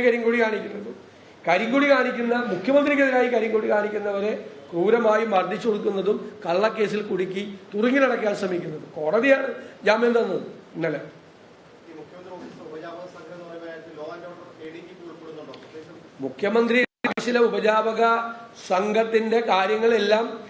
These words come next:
Speaker 1: നടപ്പാക്കി കൊടുക്കുന്ന ഉദ്യോഗസ്ഥനാണ് താങ്കൾ ഈ പറഞ്ഞ ഉദ്യോഗസ്ഥൻ,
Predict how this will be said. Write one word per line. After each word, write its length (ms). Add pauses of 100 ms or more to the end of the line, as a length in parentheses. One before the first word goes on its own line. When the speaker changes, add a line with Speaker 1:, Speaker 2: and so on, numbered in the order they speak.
(180)
Speaker 1:
നടപ്പാക്കി 500
കൊടുക്കുന്ന 320
ഉദ്യോഗസ്ഥനാണ് 580
താങ്കൾ 240
ഈ 120
പറഞ്ഞ 240
ഉദ്യോഗസ്ഥൻ, 380